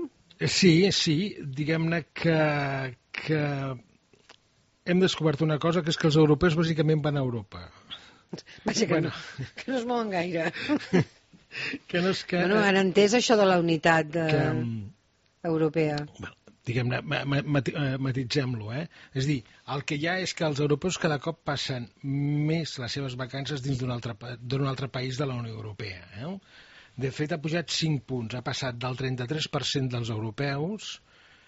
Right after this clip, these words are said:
Speaker 1: que passaven les vacances di-, en un país de, en un altre país de la Unió Europea, han passat al trenta-vuit per cent el dos mil tretze. Aquesta és una, aquesta és, diguem-ne, una de les principals con-, eh, conclusions d'aquest estudi. Els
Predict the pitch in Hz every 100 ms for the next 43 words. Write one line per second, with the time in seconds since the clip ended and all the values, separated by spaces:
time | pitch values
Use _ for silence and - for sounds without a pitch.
0 | _ - 120 123 135 131 113 117 107 135
1 | 123 - 110 98 - 139 - 123 131 123
2 | 120 110 117 110 107 117 120 123 113 110
3 | 110 120 117 127 147 147 151 147 139 127
4 | 131 139 151 135 127 120 101 98 - -
5 | - - 127 139 120 104 101 104 92 -
6 | 85 85 - 87 _ - - - _ 107
7 | 120 120 - 131 127 131 135 131 127 117
8 | 117 107 110 - 120 120 135 147 151 156
9 | 143 135 139 131 131 123 - 131 127 143
10 | 127 117 127 131 117 120 120 113 107 98
11 | - 92 82 90 _ _ - - - -
12 | - - - _ _ _ _ _ _ _
13 | _ _ _ _ 160 143 120 107 -